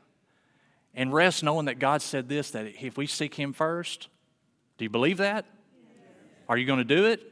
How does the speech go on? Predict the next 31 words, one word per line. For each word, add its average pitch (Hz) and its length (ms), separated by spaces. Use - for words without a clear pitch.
All 135 260
right. 135 240
Father, 165 240
we 165 140
thank 170 300
you 139 60
that 123 100
we're 156 160
not 139 180
just 117 180
hearers 139 340
of 110 80
the 110 80
word, 113 320
we're 120 120
doers 110 400
of 98 120
the 107 60
word. 101 420
And 104 120
Father, 156 280
we're 151 240
going 127 400
to 113 300
begin 120 460
the 175 80
process, 120 640
God, 107 240
of 101 80
eliminating 120 680
worry 151 540